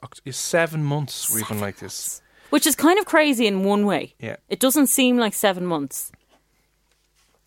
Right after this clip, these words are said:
Speaker 2: But at the same time, thinking back, like, to
Speaker 1: Yeah,
Speaker 2: two
Speaker 1: March.
Speaker 2: weeks pre-covid,
Speaker 1: Yeah.
Speaker 2: when, like, everything was just grand, that seems like a lifetime ago. It's very strange. And I think it's 'cause we weren't prepared for it, that,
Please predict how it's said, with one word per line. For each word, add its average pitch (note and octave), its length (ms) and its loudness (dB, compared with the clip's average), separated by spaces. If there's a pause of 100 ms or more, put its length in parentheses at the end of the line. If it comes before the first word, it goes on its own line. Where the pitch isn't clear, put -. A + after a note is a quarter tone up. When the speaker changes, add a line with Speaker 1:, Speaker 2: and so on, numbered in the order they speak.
Speaker 2:
But G#3+ 280 4
at F#3+ 160 0
the F#3+ 60 -4
same G#3 260 2
time, F3 480 0 (160)
thinking F#3 340 -2
back, - 600 0
like, F3 240 0
to E3+ 200 -2 (420)
Speaker 1:
Yeah, D3 120 -4
Speaker 2:
two B3 140 2
Speaker 1:
March. A3+ 80 2
Speaker 2:
weeks A3 260 2
pre-covid, F#3 920 2
Speaker 1:
Yeah. F#2+ 180 -2 (300)
Speaker 2:
when, F3 200 2
like, D3+ 180 -2 (280)
everything D#3+ 280 0
was D3+ 140 -6
just C#3 100 -10
grand, D3+ 460 0
that D#3+ 180 0
seems D#3+ 260 -4
like D3+ 300 -4 (140)
a E3 60 -4
lifetime D3 380 -2
ago. B2 200 -10 (1040)
It's - 160 -8
very F#3+ 320 2
strange. D#3+ 720 -8 (720)
And G#3+ 100 4
I - 20 6
think A#3+ 200 4
it's - 80 0
'cause G#3 160 4
we G3 80 2
weren't F3+ 240 4
prepared E3 400 2
for D#3 100 -4
it, C#3 180 -8
that, C#3+ 200 -2